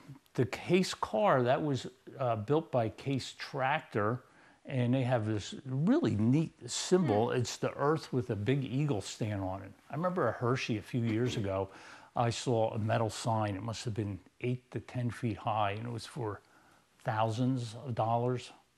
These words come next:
Speaker 1: It was really neat. That looked good in the museum.
Speaker 2: Hmm.
Speaker 1: But anyway, we don't have it. Okay, now another thing, uh, automobile-wise I came across was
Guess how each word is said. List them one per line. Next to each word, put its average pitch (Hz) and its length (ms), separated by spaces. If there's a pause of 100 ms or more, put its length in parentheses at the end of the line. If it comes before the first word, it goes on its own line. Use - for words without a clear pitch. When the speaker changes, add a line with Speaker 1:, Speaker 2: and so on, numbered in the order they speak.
(160)
Speaker 1:
It - 40
was 107 180
really 104 300
neat. 98 280
That 147 180
looked 110 200
good 113 140
in 101 80
the 95 40
museum. 95 540 (320)
Speaker 2:
Hmm. 233 380
Speaker 1:
But 180 100
anyway, 120 580
we 135 140
don't 135 160
have 110 220
it. - 120 (580)
Okay, 175 380 (180)
now 160 360
another 151 720
thing, 139 580
uh, 120 280
automobile-wise 117 1080
I 113 80
came 110 280
across 120 420
was - 220